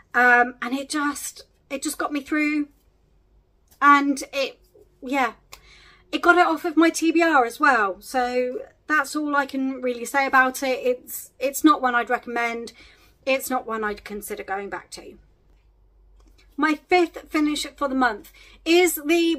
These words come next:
book that completed a series, and that book is These Twisted Bonds by Lexi Ryan. This is the follow-up to These Hollow Vows.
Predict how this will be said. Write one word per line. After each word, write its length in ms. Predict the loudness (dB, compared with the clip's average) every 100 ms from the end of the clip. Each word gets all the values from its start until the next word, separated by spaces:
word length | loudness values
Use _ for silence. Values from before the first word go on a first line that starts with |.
| 4
book 280 | 4 4 -2
that 120 | -6
completed 720 | -4 -4 -2 -4 -4 -6 -6 -6
a 220 | -6 -6
series, 580 | -2 -2 -2 -4 -6 -6
and 160 | -4 2
that 200 | 2 2
book 240 | -4 -2
is 300 | -2 -2 -2 -8
These 300 | -4 -4 -2
Twisted 420 | -4 -2 -4 0
Bonds 420 | 2 2 2 0 -4
by 320 | -2 0 -2 -2
Lexi 360 | -4 -4 -8 -2
Ryan. 440 | 2 2 2 -4 -6 -14 -20 _
This 360 | -2 0 2 -2
is 320 | -2 -2 -4 -6
the 220 | -6 -6
follow-up 760 | -4 -2 2 4 2 0 -8 -8
to 420 | -6 -4 -4 -6
These 260 | -4 -4 -6
Hollow 280 | -6 -4
Vows. 580 | 0 2 2 0 -4 -12